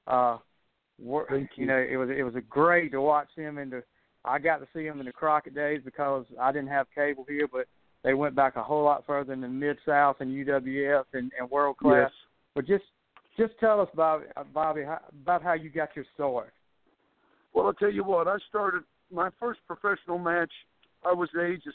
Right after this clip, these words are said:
Speaker 2: sixteen, and it was in Clarksburg, West Virginia in nineteen seventy-seven. I, I remember all, as a little boy,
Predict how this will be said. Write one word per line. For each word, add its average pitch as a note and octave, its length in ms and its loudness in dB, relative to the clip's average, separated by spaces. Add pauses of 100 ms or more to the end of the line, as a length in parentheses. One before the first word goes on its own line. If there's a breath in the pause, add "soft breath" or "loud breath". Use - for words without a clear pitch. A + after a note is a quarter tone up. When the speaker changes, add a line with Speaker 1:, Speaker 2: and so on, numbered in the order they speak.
Speaker 2:
sixteen, F3+ 600 0
and D3 100 4
it D#3 60 6
was D#3 180 -4
in D#3 100 0
Clarksburg, E3+ 580 0
West E3+ 260 0
Virginia E3 540 -2 (460)
in D#3+ 140 4
nineteen E3 600 0
seventy-seven. E3+ 840 -2 (560)
I, F3+ 220 4
I F#3+ 160 -8
remember G3 500 -10
all, G3+ 520 -6
as E3 120 -10
a F3+ 100 -14
little F#3+ 240 -10
boy, F3 340 -6